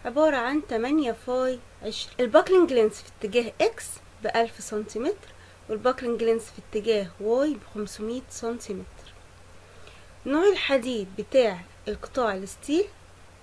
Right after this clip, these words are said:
هو ستيل سبعة وتلاتين. الخرسانة بتاعت ال اف سي يو بمتين وخمسين كيلو جرام على السنتيمتر مربع.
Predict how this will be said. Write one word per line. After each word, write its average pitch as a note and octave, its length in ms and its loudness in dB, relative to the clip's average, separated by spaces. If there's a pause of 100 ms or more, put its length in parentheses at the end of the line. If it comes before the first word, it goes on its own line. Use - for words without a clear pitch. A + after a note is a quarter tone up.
(220)
هو D4+ 120 4
ستيل B3+ 400 -6
سبعة A3+ 280 -2
وتلاتين. G3+ 500 -2 (2250)
الخرسانة D4 480 0
بتاعت C4 380 -4
ال - 120 -6
اف B3+ 240 -8
سي B3 200 -10
يو B3 140 -4
بمتين F#3+ 380 -6
وخمسين A#3 580 -6
كيلو A3+ 260 -8
جرام A#3 280 -4
على G3+ 100 -4
السنتيمتر A3+ 800 -6 (160)
مربع. C4+ 380 -2